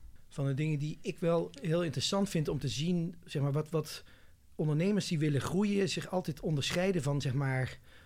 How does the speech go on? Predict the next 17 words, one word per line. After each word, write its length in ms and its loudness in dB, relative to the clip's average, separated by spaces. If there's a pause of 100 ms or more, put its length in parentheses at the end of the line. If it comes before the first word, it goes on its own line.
ondernemers 440 2
die 100 0
een 60 2
beetje 360 0
in 140 2
een, 120 0
in 160 0
een 100 0
apathische 720 2
toestand 320 -2
zitten. 280 -2
Dat 160 0
groeiondernemers, 720 4
dat 120 0
zijn 160 2
altijd 240 0
verhalenvertellers. 1000 4